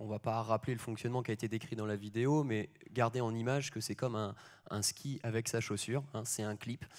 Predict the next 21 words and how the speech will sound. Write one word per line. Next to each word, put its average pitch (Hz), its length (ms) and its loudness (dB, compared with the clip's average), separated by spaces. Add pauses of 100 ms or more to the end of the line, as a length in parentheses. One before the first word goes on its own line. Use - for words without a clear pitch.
(360)
Et, 113 220 2
euh, 101 400 2
bon, 98 200 -2
le, - 120 -10 (300)
le 107 240 0
gain 131 260 2
qu'on 113 160 -4
pouvait 113 180 0
avoir 123 220 2
sur - 160 -8
ce - 120 -6
type 113 220 -6
de 107 80 -2
vélo-là, 104 400 0
c'était, 135 400 0
euh, - 60 0 (480)
tout - 120 -8
d'abord 117 360 4
la 104 200 2
poussée 135 460 -2
traction, 143 560 -2